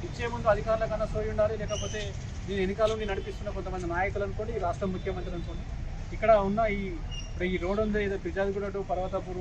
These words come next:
ఈ, ఆ, ప్రతాప్ సింగరంపై రోడ్, ఈ రోడ్ కూడా ఎఫ్టీఎల్నే ఉంది. ఇంకా ఈ అనుకుంటే ఈ ఎంఆర్ఓ ఆఫీస్ ఏదైతే ఉందో ఇప్పుడు ఇక్కడ ఉన్న మున్సిపల్ ఆఫీస్ బఫర్ జోన్లో ఉంది.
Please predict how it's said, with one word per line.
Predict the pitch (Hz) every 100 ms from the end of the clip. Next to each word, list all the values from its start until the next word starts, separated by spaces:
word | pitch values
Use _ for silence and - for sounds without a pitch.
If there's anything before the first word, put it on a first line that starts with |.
| 175
ఈ, | 170 170 165 147 156
ఆ, | 156 147 139 -
ప్రతాప్ | - 170 170
సింగరంపై | 175 165 160
రోడ్, | 156 156 - - - - 175
ఈ |
రోడ్ | 180 226
కూడా | 226 233
ఎఫ్టీఎల్నే | 214 190 214 214 226
ఉంది. | 233 339 - - - 208
ఇంకా | 208 247 233 214 202 202
ఈ | 202 196 185
అనుకుంటే | 196 226 220 233
ఈ | 214 202
ఎంఆర్ఓ | 202 226
ఆఫీస్ | 226 214 220
ఏదైతే | 208 196 202
ఉందో | 202
ఇప్పుడు | 370 359 - - - - - -
ఇక్కడ | 190
ఉన్న | 190 190
మున్సిపల్ | 180 175 -
ఆఫీస్ | 175 - - - - - - - -
బఫర్ | 170 208 208
జోన్లో | 220 214 226
ఉంది. | 175